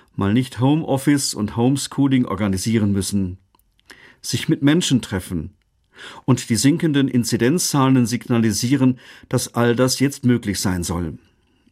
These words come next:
Allerdings, der Corona-Pandemie kann ich nicht entfliehen. Schon seit geraumer Zeit steigen die Zahlen wieder. Fachleute warnen vor einer neuen Welle nach der Urlaubssaison, die durch die Urlaubsreisen befördert wird.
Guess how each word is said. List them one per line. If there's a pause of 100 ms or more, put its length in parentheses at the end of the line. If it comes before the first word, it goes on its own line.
(140)
Allerdings, (540)
der
Corona-Pandemie
kann
ich
nicht
entfliehen. (500)
Schon
seit
geraumer
Zeit
steigen
die
Zahlen
wieder. (680)
Fachleute
warnen
vor
einer
neuen
Welle
nach
der
Urlaubssaison, (300)
die
durch
die
Urlaubsreisen
befördert
wird.